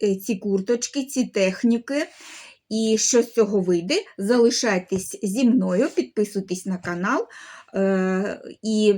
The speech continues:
м, натискайте на дзвіночок, тоді будете мати повідомлення про мої нові відео. Я вам дуже вдячна, я вас всіх обіймаю.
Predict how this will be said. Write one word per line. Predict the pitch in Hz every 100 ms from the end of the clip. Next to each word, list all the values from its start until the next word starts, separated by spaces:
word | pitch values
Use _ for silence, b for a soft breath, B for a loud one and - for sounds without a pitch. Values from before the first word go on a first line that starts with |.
| 196
м, | 208 202
натискайте | 208 220 - 208 196 196
на | 196 208 190
дзвіночок, | 196 208 277 359 262
тоді | - 190 185 247
будете | 190 208 208 196 202 190 185 196
мати | 190 190 190
повідомлення | 190 190 175 170 214 220 196 185 180
про | - 196
мої | 202 185 190
нові | 196 185 180 185 190 _ -
відео. | 196 202 175 170 185 B B B
Я | 202 233
вам | 220 214
дуже | 208 208 202
вдячна, | 190 214 262 - 339 - - _ _ _ _ _ _ - -
я | 220 220
вас | 208 190
всіх | - - 196
обіймаю. | 196 196 190 202 240 285